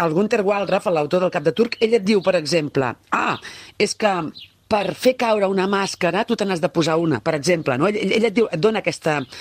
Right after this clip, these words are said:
aquesta idea ètica. Però, en tot cas, és molt complicat. És evident que sense un, una infiltració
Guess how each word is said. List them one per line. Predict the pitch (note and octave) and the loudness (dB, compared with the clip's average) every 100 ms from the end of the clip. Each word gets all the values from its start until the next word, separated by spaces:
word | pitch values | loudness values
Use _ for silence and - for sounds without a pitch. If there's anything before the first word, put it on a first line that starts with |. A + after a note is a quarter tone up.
| - - - | -14 -14 -10
aquesta | D#3+ F3+ - | -4 -4 0
idea | F3+ F#3 F#3 E3+ - - G3 | 2 2 0 -2 -6 -2 -2
ètica. | - D#3 - A#2 - - - - - | 0 0 0 -2 -4 -16 -18 -18 -4
Però, | A#3 A3 G#3+ G3 G3 - F#3 | 0 4 4 2 -2 -2 -2
en | F#3 | 0
tot | A3+ - | -2 0
cas, | C4 C#4 - - _ _ - - | 0 0 -4 -8 _ _ -20 -4
és | A3+ G3+ | 0 2
molt | F#3 F3+ | 0 0
complicat. | E3 D#3 C#3 C3+ - _ - - - | 0 0 0 -4 -8 _ -20 -20 -4
És | C4+ C4 - - | 0 2 0 -4
evident | D3 D#3+ F3+ A#3+ C#4+ | -2 0 0 0 -2
que | - D#3+ A#2 - - - | -2 -4 -4 -12 -20 -10
sense | - G#3+ F#3+ - F3 D#3 C#3+ C3+ - - - - - - - | -2 -2 -2 -2 0 0 -2 -4 -10 -20 -20 -20 -20 -10 2
un, | D4 C4+ A3+ G3+ F#3 F3 - - | 2 4 2 2 2 0 -4 0
una | A3+ G3+ | 2 2
infiltració | F#3 F#3 E3+ A3+ A3 - B3 C4+ | 0 0 0 -2 -2 2 2 2